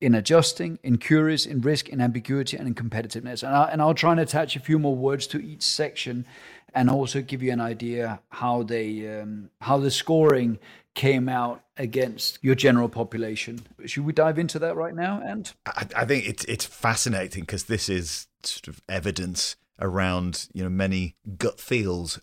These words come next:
Speaker 2: of, of this space and,
Speaker 1: Yeah.
Speaker 2: you know, e-, e-, emotional sort of reactions to the subject. So it w-, it would be amazing to, to dig a bit deeper into, into what you found.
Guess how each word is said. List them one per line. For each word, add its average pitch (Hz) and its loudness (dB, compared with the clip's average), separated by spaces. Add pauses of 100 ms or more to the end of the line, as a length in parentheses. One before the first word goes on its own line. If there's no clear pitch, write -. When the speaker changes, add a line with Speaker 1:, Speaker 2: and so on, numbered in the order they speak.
Speaker 2:
of, 85 -6
of 80 -6
this 90 -4
space 92 -2
and, 85 -6 (140)
Speaker 1:
Yeah. 120 2
Speaker 2:
you 95 -4
know, 90 -2
e-, 95 -4
e-, 95 -6
emotional 95 -2
sort 92 -6
of 85 -8
reactions 90 -4
to 92 -6
the 78 -10
subject. 82 -4
So 90 0 (200)
it 104 2
w-, 104 -2
it 117 2
would 110 0
be 101 2
amazing 98 2
to, 98 -2
to - -6
dig 87 0
a 98 0
bit - -4
deeper 104 0
into, 90 0
into 95 -4
what 90 -2
you 90 -4
found. 95 -4